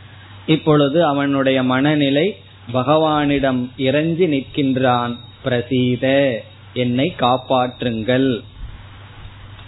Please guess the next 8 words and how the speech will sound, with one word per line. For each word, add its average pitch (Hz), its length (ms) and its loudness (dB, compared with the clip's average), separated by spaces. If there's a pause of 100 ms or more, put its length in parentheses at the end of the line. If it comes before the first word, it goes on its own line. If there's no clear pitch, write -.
(320)
இதுதான் 156 520 4
பயம் 160 420 2 (120)
நமக்கு 143 500 0
கொடுக்கின்ற 143 760 0 (100)
பலன். 131 380 -2 (540)
பயம் 143 380 0
நமக்கு 175 400 0
இருக்கக்கூடாத 165 920 0